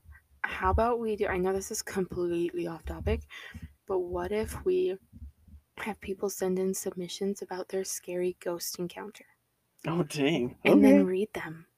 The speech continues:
Speaker 1: Wouldn't that be fun?
Speaker 2: That would be kinda fun.
Speaker 1: Okay, next episode, I'll get on that. That had
Speaker 2: All right.
Speaker 1: nothing to do with Christmas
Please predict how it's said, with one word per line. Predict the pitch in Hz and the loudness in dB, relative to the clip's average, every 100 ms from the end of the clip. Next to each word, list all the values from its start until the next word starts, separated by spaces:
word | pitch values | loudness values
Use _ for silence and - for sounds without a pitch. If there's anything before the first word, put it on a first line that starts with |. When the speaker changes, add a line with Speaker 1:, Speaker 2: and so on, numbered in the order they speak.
| - | -4
Speaker 1:
Wouldn't | 196 214 | 0 2
that | 285 | 2
be | - | 2
fun? | 339 - 180 165 202 | 0 -2 -4 0 4
Speaker 2:
That | 135 | 4
would | 170 | 4
be | 240 208 | 2 -2
kinda | 170 175 | -2 -4
fun. | - 160 - - - | -2 -4 -4 -8 -4
Speaker 1:
Okay, | 233 185 160 _ | -4 -6 -10 _
next | 220 233 - | -6 -4 -4
episode, | 185 - 190 175 175 - | -8 -8 -6 -4 -2 -2
I'll | 185 | -4
get | 180 175 | -4 -10
on | 165 | -6
that. | 165 165 - _ - | -6 -6 -12 _ -12
That | 190 | -4
had | 226 | 2
Speaker 2:
All | 294 | 4
right. | 285 | 4
Speaker 1:
nothing | 185 165 | 0 -6
to | |
do | 160 160 156 | -6 -6 -6
with | 156 _ _ - | -8 _ _ -12
Christmas | 180 170 - 160 170 - - - - - - - | -8 -8 -6 -4 -4 -4 -6 -8 -10 -8 -8 -10